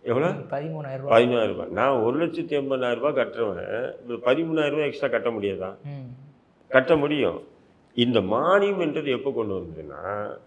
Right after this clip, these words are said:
Speaker 1: க-, எ-, ஹஜ்ஜுக்கு வந்து கப்பல்ல போயிட்டு இருந்தாங்க. அப்ப கப்பல்ல போயிட்டு இருக்கும்போது, அப்ப முத முதல்ல ஏர் இந்தியா வந்து விமானத்துறையை வந்து ஆரம்பிக்கிறாங்க இந்தியா.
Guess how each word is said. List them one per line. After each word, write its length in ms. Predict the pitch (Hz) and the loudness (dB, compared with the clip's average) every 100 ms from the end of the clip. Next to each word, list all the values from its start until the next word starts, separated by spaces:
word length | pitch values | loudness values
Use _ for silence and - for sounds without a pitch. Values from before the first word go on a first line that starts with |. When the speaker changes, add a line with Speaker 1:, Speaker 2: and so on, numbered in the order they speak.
| _ _ _ _ | _ _ _ _
Speaker 1:
க-, 220 | - 135 - | 0 0 2
எ-, 240 | 127 127 | 2 4
ஹஜ்ஜுக்கு 440 | 117 151 180 156 | 4 2 0 0
வந்து 200 | 139 127 | 0 0
கப்பல்ல 480 | 143 127 127 170 147 | 0 2 4 2 2
போயிட்டு 220 | 113 101 | -6 -8
இருந்தாங்க. 540 | 92 87 - - _ - | -8 -8 -10 -16 _ -8
அப்ப 180 | 147 127 | -6 2
கப்பல்ல 500 | 135 - 196 185 127 | 2 4 0 0 0
போயிட்டு 220 | 135 113 | 0 -2
இருக்கும்போது, 640 | 101 101 95 110 156 160 | -6 -8 -8 -6 -4 -4
அப்ப 220 | 117 123 | -2 -4
முத 180 | 131 139 | -2 -2
முதல்ல 340 | 156 143 151 147 | -2 -4 -4 0
ஏர் 300 | 135 156 143 | 2 2 0
இந்தியா 300 | 123 110 101 | -2 -2 -2
வந்து 560 | 98 98 120 104 98 110 | -4 -8 -6 -4 -6 -6
விமானத்துறையை 920 | 127 135 123 107 101 95 107 104 101 | -2 0 0 -2 -4 -6 -4 -2 -4
வந்து 300 | 92 117 104 | -6 -4 -2
ஆரம்பிக்கிறாங்க 800 | 101 101 82 82 82 107 120 | -2 -4 -10 -14 -12 -12 -10
இந்தியா. 240 | 113 104 | -8 -4